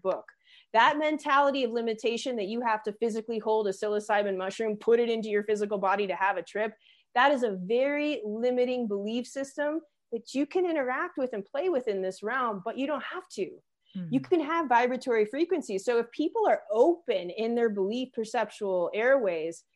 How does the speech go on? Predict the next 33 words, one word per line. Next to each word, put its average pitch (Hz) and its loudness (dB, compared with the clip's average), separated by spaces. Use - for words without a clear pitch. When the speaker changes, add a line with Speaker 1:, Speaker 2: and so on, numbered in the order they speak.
Speaker 1:
to 214 -2
that 240 4
might 214 0
happening, 220 0
when 240 2
they 320 0
grab 294 2
this 214 -2
book, 269 2
they 214 0
will 277 0
have 262 -2
a 202 -4
psilocybin 196 -6
journey. 190 -6
They 185 -2
will 226 2
have 233 4
some 202 -8
kind 196 -4
of 190 -4
transformational 185 -10
experience. 196 -4
They 214 4
might 247 0
have 220 2
visitations 202 -4
from 185 -12
these 175 -10
spirits 185 -4
while 175 -8
they're 160 -8
sleeping. 247 -8